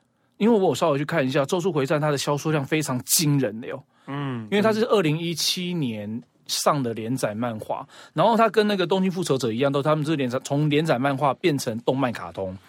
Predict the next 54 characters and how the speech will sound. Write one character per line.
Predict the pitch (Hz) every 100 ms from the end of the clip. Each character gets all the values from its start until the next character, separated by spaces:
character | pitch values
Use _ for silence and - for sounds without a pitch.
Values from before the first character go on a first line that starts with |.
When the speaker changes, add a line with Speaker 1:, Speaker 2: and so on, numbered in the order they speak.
| - - -
Speaker 1:
就 | - 196
变 | 208
成 | 156
荧 | 143
幕 | 170
上 | 156 147
可 | 131
以 |
看 | - 135
得 |
到。 | 190
Speaker 2:
而 |
且 | 214
因 |
为 | 208
变 | 220 190
成， | 151 151
通 | 196
常 | 165
都 | 165
变 | 170 160
成， | 127 131
现 | 127
在 | 180
最 | 165 -
近 | 175 170
都 | 160
是 | 165
变 | 165
成 | 127 120
动 | 120 123
画 | 123
之 | 117
后 | 120
才 | 110
开 | 98 110
始 | 101
会 | 95
爆 | 95 101
红。 | 85 - _ _ -
Speaker 1:
对。 | 127 104 -
Speaker 2:
对。 | 101 95 82 _ _ _ -
Speaker 1:
然 | 143
后 |
他 | 170 175
们 | 143
的 |
销 | 139 147
售 | 139 147
量 | 135
都 |
很 | 127 101
惊 | - 117
人， | 117 131